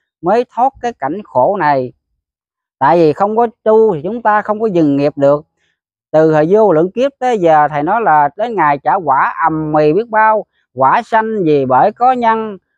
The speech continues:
nếu nhân không có, quả sanh bao giờ. Đức Thầy dạy nếu gieo nhân toàn thiện thì quả do đó toàn thiện vậy.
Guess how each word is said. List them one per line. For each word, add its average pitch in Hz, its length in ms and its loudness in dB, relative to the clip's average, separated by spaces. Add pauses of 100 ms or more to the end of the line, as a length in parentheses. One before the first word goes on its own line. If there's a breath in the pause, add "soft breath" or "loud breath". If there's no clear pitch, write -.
(140)
nếu 247 220 -2
nhân 220 320 0
không 214 260 -2
có, 254 400 4
quả 147 240 2
sanh 220 300 -4
bao 220 180 2
giờ. 147 400 2
Đức 202 200 -8
Thầy 147 220 -2
dạy 139 340 0
nếu 240 280 -6
gieo 233 180 -2
nhân 220 300 -2
toàn 147 340 2
thiện 156 340 -2 (360)
thì 147 180 0
quả 135 400 2
do 226 260 2
đó 254 280 2
toàn 151 220 0
thiện 151 240 -4
vậy. 147 280 -2